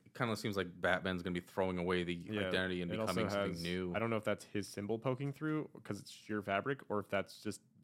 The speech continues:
Speaker 2: another costume he's wearing that has his own bat symbol.
Speaker 1: Yeah, I don't know, but
Speaker 2: But
Speaker 1: it's very evocative.
Speaker 2: Yep.
Speaker 1: All right, so we're gonna do, um, synopsis, and actually, I'm liking this, this format that we got.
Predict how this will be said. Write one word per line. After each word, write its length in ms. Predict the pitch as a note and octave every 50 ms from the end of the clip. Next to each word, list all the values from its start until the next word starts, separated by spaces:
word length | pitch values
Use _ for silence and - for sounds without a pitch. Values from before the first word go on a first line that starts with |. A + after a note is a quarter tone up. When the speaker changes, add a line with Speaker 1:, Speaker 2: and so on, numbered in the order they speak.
| - _ -
Speaker 2:
another 640 | G#2 G2+ F#2+ - - - G2+ G2+ G2 F#2+ F2+ - F2 - _
costume 380 | - - A#2 A2+ - - F#2+
he's 100 | F#2+ F#2
wearing 260 | F#2+ F#2+ F2+ F2+ F2+ F#2
that 80 | F#2
has 120 | F#2 F#2 F#2
his 140 | G2 F2+ F#2+
own 120 | F#2+ F#2+
bat 220 | F2+ F2+ F2+ F2
symbol. 240 | - F2 D#2+ D#2 - - _ _ _ _ - -
Speaker 1:
Yeah, 300 | F#2 F2+ F#2 F#2 F2+ F2+
I 40 |
don't 120 | G2+ G#2 F#2
know, 260 | F#2 F#2 F2+ F2 F2 - - - _ _
but 180 | F2+ F2+ F2
Speaker 2:
But 100 | - - - - - _
Speaker 1:
it's 140 | G2+ F#2+ -
very 200 | - G2+ F#2 F#2 F2
evocative. 540 | E2 F2 E2 - - F2+ E2+ E2 F2 - - _ _ - - _ _ _ _ _
Speaker 2:
Yep. 180 | A#2+ C3 C3 - - _ _ - - _ _ _ _
Speaker 1:
All 100 | G2 G2
right, 200 | F#2+ F2+ E2+ -
so 200 | - - G2+ G2
we're 100 | G2+ G#2+
gonna 200 | G#2 A2+ A2+ G#2+
do, 360 | G2+ G#2+ G#2+ G#2 G#2 G2 F#2+
um, 180 | F#2 G2 G2+ E2+ -
synopsis, 580 | - - A#2+ A2+ A2+ A2 - C3 A2+ G#2+ -
and 220 | G2 F#2 F2+ F2+ F2+ - _ _ _ _ _ _ _ -
actually, 200 | A2+ - C#3 -
I'm 100 | A#2 A#2+
liking 240 | A#2+ B2 B2 - C3
this, 140 | A2 - - - - -
this 180 | A2+ G#2 G2+
format 480 | - - G#2+ G2+ F#2+ F#2+ E2+ D#2+ - - _ _ _ _ _ -
that 80 | C#2+
we 120 | D#2+ F#2 F2
got. 300 | E2 E2 - - -